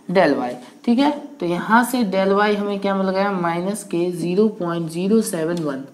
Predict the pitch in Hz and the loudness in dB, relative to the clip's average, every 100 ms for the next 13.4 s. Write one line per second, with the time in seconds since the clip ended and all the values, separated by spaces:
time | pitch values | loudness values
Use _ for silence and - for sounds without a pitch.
0 | - - - - 220 240 262 247 240 226 | -20 -20 -18 0 2 4 2 2 2 4
1 | 226 247 170 156 147 139 135 127 127 175 | 2 2 2 2 4 2 2 2 0 0
2 | 185 202 208 - - - - - - - | 4 4 2 -14 -20 -20 -20 -20 -20 -20
3 | - - 262 - 220 247 294 285 277 269 | -20 2 2 4 6 8 8 6 8 6
4 | 285 294 220 240 262 226 196 185 180 170 | 6 4 2 6 4 8 8 8 6 6
5 | 196 226 226 - - 185 214 254 254 208 | 4 6 4 2 -2 6 6 6 4 2
6 | 214 240 254 247 254 247 247 226 170 160 | 4 6 6 8 6 6 6 6 4 4
7 | 185 - - - - - - - - - | 2 0 -16 -20 -20 -20 -20 -20 -20 -20
8 | - - - - 147 196 214 - 208 226 | -20 -20 -20 -18 -4 -2 -2 -2 -2 0
9 | 208 190 196 - - - 160 170 233 196 | 0 0 -4 -18 -20 -4 4 6 6 2
10 | 180 202 208 226 247 247 160 139 - - | 2 0 2 4 4 2 0 -2 -12 -20
11 | - - 147 160 180 156 175 240 - - | -18 -12 -8 2 4 6 2 -4 -8 -20
12 | - - - - 185 160 185 - - 160 | -20 -20 -14 -4 -2 -2 -4 -6 -10 -6
13 | 175 202 220 202 | 0 0 2 -2